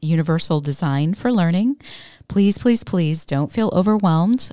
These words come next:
with the work you may have identified in any of the episodes that you need to make so your course materials are accessible. One of the purposes of the U D L series is to prevent you from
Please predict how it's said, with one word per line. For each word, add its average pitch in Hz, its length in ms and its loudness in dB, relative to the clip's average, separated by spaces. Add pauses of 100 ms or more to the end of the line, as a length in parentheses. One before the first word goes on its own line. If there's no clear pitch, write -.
with 165 280 2
the 160 100 2
work 156 320 2
you 160 80 2
may 151 240 2
have 175 220 0
identified 165 760 0
in 139 160 2
any 156 240 2
of 143 120 0
the 139 140 2
episodes 147 640 -2
that 135 180 2
you 147 80 2
need 156 180 2
to - 140 -6
make 165 280 -2
so - 140 -6
your 139 160 -2
course - 340 -2
materials 147 640 -2
are 170 100 -4
accessible. 151 760 -2 (440)
One 170 280 2
of 170 120 0
the 165 80 -4
purposes 170 880 -4
of 147 220 -2
the 160 80 -2
U 151 200 0
D 156 200 -2
L 147 160 -2
series 147 760 -2
is 147 260 -2
to - 120 -6
prevent 214 480 -2 (180)
you 143 220 0
from 143 480 -2